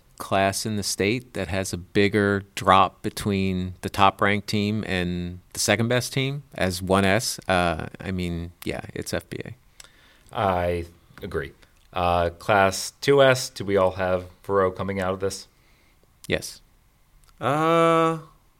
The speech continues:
Speaker 3: yeah, yeah. I'm gonna go with, I'm gonna go with Verot here. I'm really
Speaker 2: Uh,
Speaker 3: going out on a limb on that one.
Speaker 2: Let's, let's jump over to, to four S. Um,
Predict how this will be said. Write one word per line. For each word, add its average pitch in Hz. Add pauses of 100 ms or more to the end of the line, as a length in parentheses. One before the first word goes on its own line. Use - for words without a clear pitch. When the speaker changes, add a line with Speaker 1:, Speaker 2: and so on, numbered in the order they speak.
(380)
Speaker 3:
yeah, 104 (200)
yeah. 98
I'm 98
gonna 101
go 98
with, 98
I'm 120
gonna 131
go 123
with 113
Verot 101
here. 85 (220)
I'm 92
really 113
Speaker 2:
Uh, 104
Speaker 3:
going 110
out 98
on 90
a 87
limb 85
on 80
that 73
one. 73 (340)
Speaker 2:
Let's, 120
let's 131
jump 135
over 117
to, 101
to 95
four 104
S. 98
Um, 95